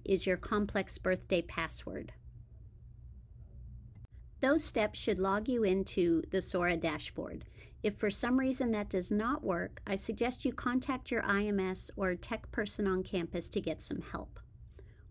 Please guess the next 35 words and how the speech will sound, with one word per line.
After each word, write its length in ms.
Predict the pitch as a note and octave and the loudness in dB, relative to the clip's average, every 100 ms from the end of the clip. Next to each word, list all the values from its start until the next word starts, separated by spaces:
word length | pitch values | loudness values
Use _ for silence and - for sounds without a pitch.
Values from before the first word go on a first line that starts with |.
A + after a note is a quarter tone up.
| - | 2
Once 340 | G#3+ B3+ - | 4 4 4
you 80 | D4 | 4
have 160 | C#4+ | 4
logged 320 | B3 A#3 C4+ A#3 | 4 2 4 4
in, 320 | F3 F3 G3 - - - | 4 2 -2 -8 -18 -18
click 240 | - D4 D#4 | 4 6 8
on 200 | D#4+ C#4 | 12 12
the 80 | |
home 340 | B3+ - A3 G#3+ | 10 2 2 2
screen 480 | - - F#3 F3+ F3+ | 0 2 2 2 0
in 180 | G3 | 2
the 80 | F#3 | 4
lower 360 | F3+ F3 E3+ G3 | 4 2 2 2
left 340 | F#3 E3+ - | 0 -2 -6
corner. 500 | - F#3 E3 - - - - - - - - - - | 0 2 2 0 -6 -12 -16 -18 -18 -16 -18 -18 -8
Then 320 | G3 A3+ B3+ | 2 6 10
you 140 | D4 C#4+ | 10 10
should 240 | - A#3 | 4 0
see 380 | - - G3+ G3+ | 2 2 2 2
the 100 | - | 0
hamburger 720 | G3+ C4+ C4 A3+ G#3 D#3+ G3 - | 2 2 4 2 0 -4 -8 -2
or 160 | G3+ G3 | 2 4
the 100 | F#3+ | 2
three 360 | - G#3 A#3+ | 0 2 2
horizontal 640 | G#3+ A3+ G#3+ G3+ G3+ G3+ F#3+ | 2 2 2 4 4 6 4
lines 480 | G3+ G3 F#3+ F3+ - | 6 6 4 0 0
in 200 | G3+ G3+ | 4 6
the 140 | G3+ | 6
upper 280 | F#3 F#3+ F#3 | 2 2 0
right 320 | F#3+ A#3 B3+ - | 2 2 2 -2
corner. 420 | - E3 - - - - - - | -2 -2 -2 -8 -14 -18 -18 0
Click 240 | - D4+ | 6 8
on 220 | C#4 A#3 A3+ | 8 6 2
the 80 | |
hamburger. 640 | G3 G3 F3 D#3+ - D#3+ - | 4 4 4 0 -4 -4 -6